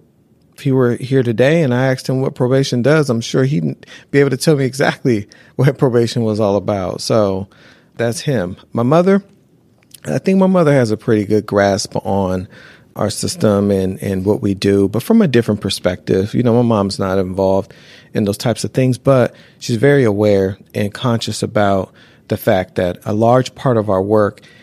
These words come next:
is to help keep people out of the system and off of our caseloads and out of our, um, juvenile halls and our facilities. And I've shared a lot of stories about how we as a, as an industry have moved in that direction, like a less punitive model,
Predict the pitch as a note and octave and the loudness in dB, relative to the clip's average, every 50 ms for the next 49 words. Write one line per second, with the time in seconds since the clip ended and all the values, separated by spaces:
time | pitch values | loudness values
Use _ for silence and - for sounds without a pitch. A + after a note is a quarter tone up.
0 | _ _ - A#2+ A2 G#2 G2+ G2 F#2+ - - - - A#2+ A2 - - - A2+ - | _ _ -2 2 2 2 2 2 0 -2 -6 -6 -4 -4 -4 -2 0 -2 -2 -2
1 | - - - - A#2+ - - - A#2+ A2+ - F#2+ F#2 F2+ - - _ - F#2 G2 | -2 -6 -4 -4 -4 -4 -4 -6 -8 -6 -4 -4 -6 -6 -6 -12 _ -4 -2 -2
2 | G#2 G#2 G2 - - F#2+ - - - - - - - - - - - A2 G2+ - | -2 -2 -4 -6 -6 -8 -8 -6 -8 -8 -8 -10 -10 -10 -10 -10 -8 -8 -8 -4
3 | - A2+ B2+ C3 B2+ - A2 A2 G2+ F#2+ - - - G#2 - - - - - G1+ | 0 2 2 2 2 0 0 0 0 0 -2 -2 -4 -4 -4 -4 -4 -4 -4 -4
4 | - - - - G2 - - G2+ A2+ B2 B2+ A#2 A2 A2 G2+ G2+ G2+ F#2+ G#2 - | -4 -4 -4 -4 -6 -4 -2 0 2 4 4 2 2 2 2 2 2 0 -2 -6
5 | - - - - - - _ - A2 G#2+ G2+ G2+ - A#2 A2+ G#2 G2+ G2 G2+ G#2 | -12 -20 -20 -20 -20 -16 _ -4 -2 0 0 0 2 0 0 2 0 -2 -2 0
6 | G#2 G#2+ G2 F#2 F#2 F#2 F2+ F#2+ F#2+ F#2+ F#2 F#2 - G2+ - - A#2+ A#2+ A#2+ A#2 | 2 4 4 4 4 4 2 0 -4 -4 -4 -4 -6 -6 -4 0 0 0 2 2
7 | G#2 G2 F#2+ F#2 - - - - - - - - - - A2 G#2+ A#2 A#2 A2 - | 0 -2 -4 -6 -10 -14 -18 -20 -20 -20 -20 -16 -8 -4 -2 0 0 0 0 0
8 | - C#3 A#2 A2+ G2+ G2+ A2 A2+ A2+ A2+ A2+ - - - A#2 A2 A2 G#2+ G2 G2 | 2 2 2 2 2 2 2 2 2 0 0 -2 -2 -2 0 0 0 0 -2 -2
9 | F#2 - G#2+ G#2+ G#2 G#2 G2 - - - - - - - - - - - G#2 G2+ | 0 2 4 4 4 4 2 0 -2 -8 -20 -20 -20 -20 -18 -12 -6 -2 0 0
10 | G2 F#2+ F#2 F#2 F#2 - - - A2 A2+ A#2+ A2+ A2+ G#2+ G#2 F#2+ G2 G#2+ G2+ F#2+ | 2 2 2 0 -2 -4 -6 -6 -2 0 2 4 4 2 2 0 -2 -2 -4 -2
11 | G2 F#2+ - - - - - - - C3+ C3 C3 C#3+ C#3 - - D#3 D#3+ F3 E3+ | -2 -2 -4 -6 -8 -10 -14 -10 -4 -2 0 2 2 0 0 0 -2 -2 -2 -2
12 | - - - - _ - - G#2+ F#2+ G2+ A2 A#2+ B2+ C3 B2+ B2 B2 - A#2+ A#2+ | -6 -10 -20 -20 _ -6 -6 -4 -2 0 2 4 4 4 4 2 0 0 2 2
13 | A#2 - - - A2 G#2 A2 A#2 A#2 - - D3+ D3 C#3+ B2 G2 - G2 F2+ F#2+ | 2 0 -2 -2 0 2 2 2 0 0 -2 -4 -2 -2 -2 -4 -4 -6 -4 -2
14 | A2 A#2 - - - - - C3 B2 A#2+ A#2 A2+ A2+ A2 G#2+ A2+ G#2+ A2 A2+ A#2 | -2 -4 -4 -6 -8 -4 -2 0 2 2 2 2 2 0 0 0 0 0 0 0
15 | B2 C#3+ D#3 D#3 - | 0 0 -2 -4 -6